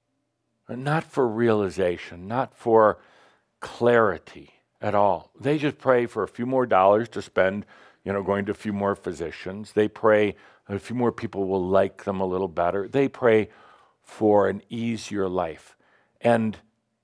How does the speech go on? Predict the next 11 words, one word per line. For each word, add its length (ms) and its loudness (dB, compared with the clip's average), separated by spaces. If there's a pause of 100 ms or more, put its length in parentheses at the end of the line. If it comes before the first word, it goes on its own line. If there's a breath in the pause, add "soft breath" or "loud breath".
(140)
my 200 0
dear 340 0
friends, 680 -4 (1000)
it's 200 -10
not 200 -4
gonna 200 -4
happen. 480 -6 (920)
It's 220 -6
not 240 -6
gonna 240 -6
happen. 440 -8